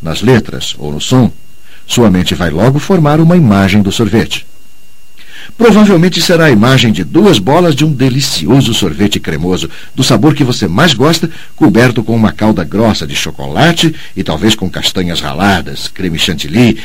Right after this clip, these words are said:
e até uma cereja vermelhinha por cima de tudo. Vejamos outro exemplo.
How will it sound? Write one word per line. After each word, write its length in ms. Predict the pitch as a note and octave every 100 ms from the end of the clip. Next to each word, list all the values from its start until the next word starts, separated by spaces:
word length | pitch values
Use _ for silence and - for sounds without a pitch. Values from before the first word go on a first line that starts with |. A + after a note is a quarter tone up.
| -
e 120 | - G#2+
até 260 | - D3+
uma 140 | D3 C#3
cereja 600 | - A2 E2+ A2 - D#2+
vermelhinha 880 | B2 E3+ D#3+ C3 G2 C3 A2 D2+
por 160 | C#2 C2
cima 220 | - F#2+
de 80 | D2+
tudo. 360 | - A2 - - - - - - - - - - - - - - -
Vejamos 500 | G3+ F#3+ G#3 F#3+ - -
outro 280 | F#3 C#3+ A#2+
exemplo. 380 | G#2 C#2 -